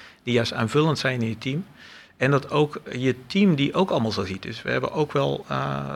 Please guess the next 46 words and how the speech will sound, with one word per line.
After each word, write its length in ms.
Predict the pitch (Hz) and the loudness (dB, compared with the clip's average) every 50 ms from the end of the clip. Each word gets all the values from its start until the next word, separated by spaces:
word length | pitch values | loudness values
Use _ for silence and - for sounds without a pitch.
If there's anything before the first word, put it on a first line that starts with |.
| - - - | -10 -12 -6
regelmatig 560 | - 135 139 131 139 135 127 139 151 - - | -2 0 0 0 0 -2 -2 -2 -2 -4 -2
sessies 320 | - 160 160 - - 113 | 0 0 0 0 -2 -2
waarin 360 | 107 123 123 131 131 127 127 123 | -2 -2 -2 0 -2 -2 -2 -2
we 140 | 131 131 | -2 -2
zien 220 | 117 - 139 135 123 | -2 -2 -2 -2 -2
van: 100 | - 139 | 0 0
"Ja, 180 | 139 147 - - | 0 0 -2 -4
oké, 220 | - 135 - 143 135 | -6 -4 -2 0 2
noem 180 | 135 143 143 | 2 2 4
jij 140 | 143 156 190 | 4 4 4
nou 180 | 190 175 160 147 | 4 4 2 2
eens 100 | 131 - | 0 0
de 80 | 139 | -2
v-, 100 | 120 - - - 147 127 | -4 -4 -8 -12 -8 -2
de, 200 | 131 135 131 127 131 - - - - - - - - _ _ _ _ _ _ _ _ _ _ _ _ - 120 113 | 0 0 0 0 -2 -8 -16 -20 -20 -20 -20 -20 -20 _ _ _ _ _ _ _ _ _ _ _ _ -14 -12 -6
de 120 | 113 123 123 | -4 -4 -2
mooiste 400 | 143 139 143 170 185 160 - - | 0 0 2 4 4 2 2 0
eigenschappen 560 | - 143 170 160 - - - 156 139 - - | 0 0 0 0 -2 -2 -4 -4 -4 -2 -2
op 120 | 147 143 | -2 0
van 140 | - - 135 | 0 0 0
die 120 | 127 - | 0 2
ander." 260 | - 170 180 139 98 - - - - _ _ _ _ _ _ _ _ _ _ _ _ _ _ _ | 4 4 4 2 2 -2 -10 -20 -20 _ _ _ _ _ _ _ _ _ _ _ _ _ _ _
Eh, 200 | - 110 107 113 | -2 0 0 2
zodat 300 | 110 - - 131 131 - | 2 2 2 2 2 2
je 100 | - 127 | 0 0
de 220 | 120 123 120 113 | 2 2 2 2
waarde 320 | 107 120 131 143 156 147 131 | 2 2 2 2 2 2 0
van 140 | - 143 127 | 0 -2 -2
elkaar 340 | 120 117 - 147 160 165 139 | -2 -2 0 0 0 0 0
ziet 220 | - 117 113 - | -2 -4 -4 -4
en 100 | - 110 | -4 -2
dan 220 | 107 127 135 147 131 | 0 0 0 0 -2
snapt: 320 | - - 127 120 120 - | -4 -4 -4 -4 -4 -6
oké, 200 | - - - 127 | -8 -4 -2 -2
in 260 | 127 131 131 - - 143 | -2 -2 -2 -2 -2 0
dat 120 | 131 117 - | 0 -2 -2
team, 380 | - - 156 135 120 123 139 139 - - - | -4 -2 -2 0 -2 -2 -4 -8 -12 -18 -14
eh, 120 | - 110 107 107 110 110 110 110 107 104 104 104 117 - _ _ | -10 -8 -8 -8 -8 -8 -8 -8 -10 -10 -10 -12 -14 -16 _ _
ja, 160 | _ 135 131 - - - - - - - | _ -4 -4 -4 -6 -14 -20 -20 -16 -12
je 120 | - 110 | -12 -4
kunt 160 | - 151 139 | -2 0 2
bijna 180 | 139 156 170 156 | 2 2 2 2
voorspellen 440 | - 131 117 - - 160 151 131 107 | 2 0 -2 0 0 2 2 2 2
wie 160 | 123 135 135 | 2 2 2
wat 160 | 120 107 - | 2 0 -2
zegt. 300 | - 143 120 95 - | -2 -4 -4 -4 -6